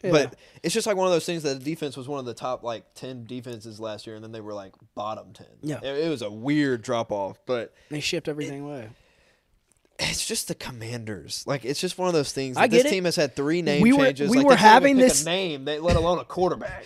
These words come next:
Speaker 1: <laughs> We were having this exact same conversation about Houston.
Speaker 2: Yeah.
Speaker 1: Like, this exact conversation.
Speaker 2: Do you remember that graphic you showed me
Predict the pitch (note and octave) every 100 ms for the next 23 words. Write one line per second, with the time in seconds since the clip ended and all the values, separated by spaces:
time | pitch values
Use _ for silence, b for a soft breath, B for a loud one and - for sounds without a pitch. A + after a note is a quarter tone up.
0 | - F3 A3+ B3+ A3+ A#3+ A#3 G#3 A3 F#3+
1 | G3+ G#3 A#3 G#3 G3 F#3+ F#3+ G3 F3+ E3+
2 | D3 E3+ E3 - G2 A2+ B2+ G3+ D#3 E3+
3 | E3 F3 D#3 E3 F3 D#3+ D#3 C#3+ C#3 C3
4 | B2 D3 G3 G3 F#3+ B2+ A#2+ A#2+ A#2+ C3+
5 | C#3 - C#3 C#3 C#3